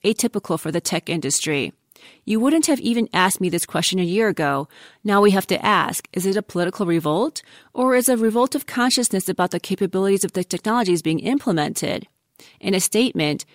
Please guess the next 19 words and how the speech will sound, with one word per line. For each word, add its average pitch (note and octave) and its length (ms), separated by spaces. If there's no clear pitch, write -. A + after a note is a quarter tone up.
an F3+ 160
I F#3+ 160
B A#3 140
M C4+ 80
spokesperson G#3 640
said, D3 360
"As A3+ 160
with A#3 160
other D4 240
foreign-owned A3 580
companies D#3+ 500
that E3 180
did E3+ 180
business F#3 300
in F3+ 100
Germany E3 380
at D#3+ 220
that D3 180
time, E3+ 440